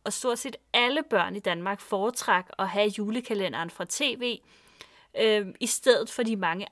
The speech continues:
andre julekalendere, der var på markedet.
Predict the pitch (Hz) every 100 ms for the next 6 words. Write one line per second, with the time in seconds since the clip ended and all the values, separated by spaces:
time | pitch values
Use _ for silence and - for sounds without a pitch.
0 | - 262 277 285 214 185 180 - 180 147
1 | 151 170 - 196 175 160 - 196 170 147
2 | 165 180 170 -